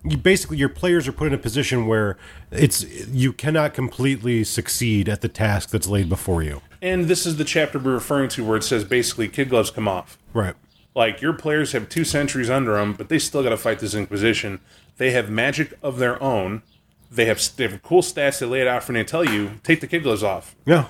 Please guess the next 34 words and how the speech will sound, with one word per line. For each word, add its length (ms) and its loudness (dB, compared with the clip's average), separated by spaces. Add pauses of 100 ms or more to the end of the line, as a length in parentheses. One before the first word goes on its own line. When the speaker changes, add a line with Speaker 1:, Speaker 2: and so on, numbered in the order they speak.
(220)
Speaker 2:
We've 140 0
been 160 0
real 160 2
light 200 0
with 100 -10
combat 340 0
up 100 -2
to 100 -10
this 160 0
point. 420 -2
This 220 0
is 120 0
where 300 0
it 100 -2
all 180 2
led 260 -2
to, 360 0
and 160 -2
they 100 2
need 160 2
to 80 0
understand 720 0 (500)
the 100 2
grittiness 640 -2
of 80 -2
the 140 0
era. 420 0
Everything's 520 -2
burning. 440 -2
It's 160 -4
called 360 2
the 60 -4
Burning 360 0
Times, 480 -2